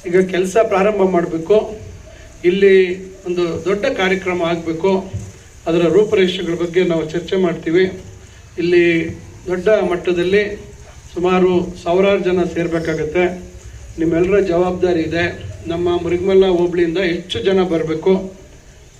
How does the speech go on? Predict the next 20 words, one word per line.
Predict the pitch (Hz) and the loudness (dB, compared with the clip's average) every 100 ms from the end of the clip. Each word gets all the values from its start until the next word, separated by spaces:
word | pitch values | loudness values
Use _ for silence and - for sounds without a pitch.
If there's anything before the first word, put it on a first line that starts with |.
| - 170 | -8 -6
ಮತ್ತೆ | 175 190 180 175 - - | -2 0 0 -2 -6 -6
ಬೇರೆ | 170 196 | 0 4
ಬೇರೆ | 190 185 175 | 4 4 2
ಕಡೆಯಿಂದ | 175 175 170 | 0 0 0
ಕೂಡ. | 160 190 208 170 - 165 | 0 2 4 2 -4 -6
ಇವತ್ತು | 170 170 165 | -6 -6 -4
ಅಮ್ಮಾಜಾನ್ | 170 190 185 180 175 | 0 2 2 2 2
ಬಾವಾಜಾನ್ | 160 170 170 170 165 160 | 0 0 0 0 0 -2
ದರ್ಗಾ | 160 165 202 175 - - - - - - | -4 0 2 2 -2 -12 -18 -20 -18 -4
ಬಗ್ಗೆ | 170 170 190 165 - - | -4 2 0 0 -6 -10
ಯಾರಿಗೆಲ್ಲ | 143 185 202 214 214 202 - - - - - | -2 2 4 4 4 2 0 -12 -20 -18 -6
ನಂಬಿಕೆ | 170 190 190 | 0 0 2
ಇದೆ, | 190 175 175 175 | 2 2 2 -2
ವಿಶ್ವಾಸ | 160 160 202 196 196 | -4 -2 0 0 2
ಇದೆ, | 170 160 170 160 160 - - - - | 0 2 2 -2 -4 -14 -20 -20 -6
ಇದು | 165 170 | 0 2
ಕೇವಲ | 196 208 208 196 190 185 - - | 4 4 4 2 0 -2 -8 -4
ಒಂದು | 165 196 190 | -2 2 2
ಧರ್ಮಕ್ಕೆ | 175 185 196 202 196 185 | 2 2 2 2 2 0
ಸೀಮಿತವಾಗಿರ್ತಕ್ಕಂಥ | 180 185 180 180 175 165 160 - 170 175 165 165 | 2 2 2 4 2 4 -2 -2 -6 -4 -6 -2